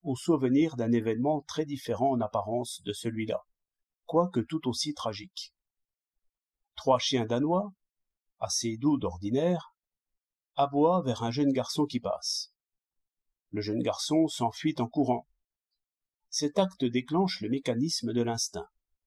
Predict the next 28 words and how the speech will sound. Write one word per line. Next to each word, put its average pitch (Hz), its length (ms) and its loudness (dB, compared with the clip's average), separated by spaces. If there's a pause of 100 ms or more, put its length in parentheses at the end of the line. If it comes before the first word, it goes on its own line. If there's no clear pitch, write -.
(680)
Les 113 120 0
chiens 143 260 4
galopent 123 340 4
à 117 60 0
sa 127 140 -2
poursuite. - 600 -8 (800)
L'enfant, 143 600 4 (140)
ayant 107 240 -2
fait 123 180 -2
le 107 120 -2
geste 139 340 -2
d'une 110 260 -2
proie, 156 400 0 (680)
n'est 135 160 6
plus 175 220 0
qu'une 139 220 2
proie. - 380 -6 (920)
Il 110 140 2
est 107 160 0
atteint, 165 320 2 (100)
déchiré 131 840 0
et 135 100 4
enfin 123 440 0
dévoré. 120 520 2 (1000)
Un 123 140 4
homme 151 160 4
qui 127 120 2
passait, 165 560 0